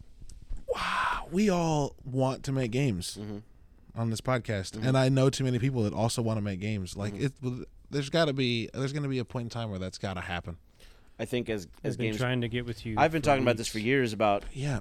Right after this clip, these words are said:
Speaker 1: we've
Speaker 2: making
Speaker 1: been,
Speaker 2: things
Speaker 1: we've both been fucking busy. Chill. What?
Speaker 2: about development kits being more plug and play. You fight me on it, but I think that's, if it's not easy now, it will become easier. Where, like,
Speaker 1: <laughs>
Speaker 2: Where,
Speaker 1: Easy
Speaker 2: like,
Speaker 1: ore?
Speaker 2: yeah, so I,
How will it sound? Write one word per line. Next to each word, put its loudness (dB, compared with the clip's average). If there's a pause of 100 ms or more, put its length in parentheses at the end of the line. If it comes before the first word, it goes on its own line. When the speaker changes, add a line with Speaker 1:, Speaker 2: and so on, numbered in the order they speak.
Speaker 1:
we've -6
Speaker 2:
making -2
Speaker 1:
been, -2
Speaker 2:
things -2
Speaker 1:
we've -4
both 2
been -4
fucking -4
busy. -6
Chill. -8 (400)
What? -4
Speaker 2:
about -2 (380)
development -2 (320)
kits -6
being -4
more -6
plug -6
and -8
play. -8
You -8
fight -6
me -8
on -8
it, -12 (140)
but -8
I -8
think -8
that's, -8 (520)
if -8
it's -10
not 2
easy -2
now, 2
it 0
will 0
become -4
easier. -6 (400)
Where, 0
like, 2
Speaker 1:
<laughs> -2 (420)
Speaker 2:
Where, 4
Speaker 1:
Easy 8
Speaker 2:
like, 10
Speaker 1:
ore? 10
Speaker 2:
yeah, 6
so 2
I, 6